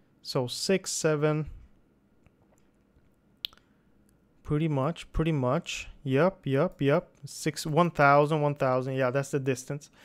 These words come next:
So it did work. It did work. Very good, very good.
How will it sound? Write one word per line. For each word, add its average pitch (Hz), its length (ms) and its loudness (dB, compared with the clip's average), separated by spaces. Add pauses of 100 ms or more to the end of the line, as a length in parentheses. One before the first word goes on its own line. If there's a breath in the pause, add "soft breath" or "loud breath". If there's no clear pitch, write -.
(220 loud breath)
So - 160 4
it 139 80 4
did 185 160 4
work. 156 360 4 (240)
It 127 120 -6
did 151 100 2
work. 139 340 -2 (1080 loud breath)
Very 135 240 2
good, 147 240 2 (160)
very 143 160 2
good. 147 260 0